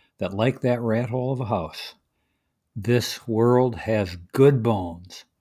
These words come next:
has really good bones. Come, follow me.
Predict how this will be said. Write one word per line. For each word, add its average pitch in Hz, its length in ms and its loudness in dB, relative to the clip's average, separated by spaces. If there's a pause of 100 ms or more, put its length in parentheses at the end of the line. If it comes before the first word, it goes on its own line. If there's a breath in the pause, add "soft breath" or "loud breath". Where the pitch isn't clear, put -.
(380)
has 110 240 -8
really 123 500 2
good 107 240 0
bones. 80 560 -8 (800)
Come, 107 420 0 (180)
follow 110 460 -2
me. 95 380 -10